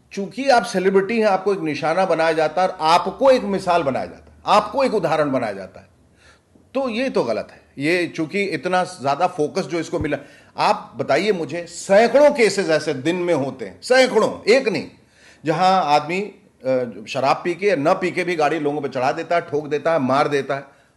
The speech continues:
कुछ नहीं होता उनका, कभी कुछ मैंने सुना नहीं। अच्छा, हाईवे पे दो गाड़ियां टकरा जाती हैं, अब किस-, किसी,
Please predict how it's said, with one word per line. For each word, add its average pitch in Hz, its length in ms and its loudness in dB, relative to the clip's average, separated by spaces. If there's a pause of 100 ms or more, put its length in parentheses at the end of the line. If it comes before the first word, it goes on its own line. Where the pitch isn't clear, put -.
(160)
कुछ 254 180 -2
नहीं 294 180 4
होता 262 240 4
उनका, 214 260 -4 (880)
कभी 196 200 4
कुछ 254 240 0
मैंने 208 260 2
सुना 208 200 2
नहीं। 196 140 -2
अच्छा, 175 420 -2 (180)
हाईवे 175 340 2
पे 214 160 2
दो 185 200 2
गाड़ियां 165 360 2
टकरा 156 300 4
जाती 185 260 0
हैं, 190 60 2
अब 156 80 -8
किस-, 165 200 -8
किसी, 175 400 -12